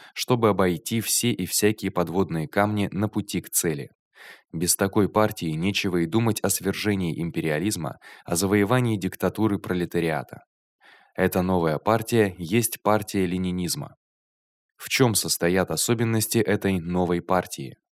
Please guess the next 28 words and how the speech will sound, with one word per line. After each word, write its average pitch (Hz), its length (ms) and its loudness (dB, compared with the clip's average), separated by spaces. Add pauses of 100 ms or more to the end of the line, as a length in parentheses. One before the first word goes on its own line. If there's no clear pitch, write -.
(460)
Первое. 80 500 0 (440)
Партия 104 480 2
как 101 380 0
передовой 98 500 4
отряд 98 520 0
рабочего 95 540 0
класса. - 520 -4 (540)
Партия 107 380 2
должна 90 400 2
быть 98 200 0
прежде 104 320 0
всего 107 480 2 (100)
передовым 107 720 2
отрядом 104 460 2
рабочего 85 520 -2
класса. - 540 -4 (240)
Партия 104 380 4
должна 90 420 4
вобрать 90 400 2
в - 80 -4
себя 98 320 2
все - 240 0
лучшие 90 520 0
элементы 87 460 -2
рабочего 82 480 0
класса: - 540 -2 (320)
их - 260 -2
опыт, 104 400 0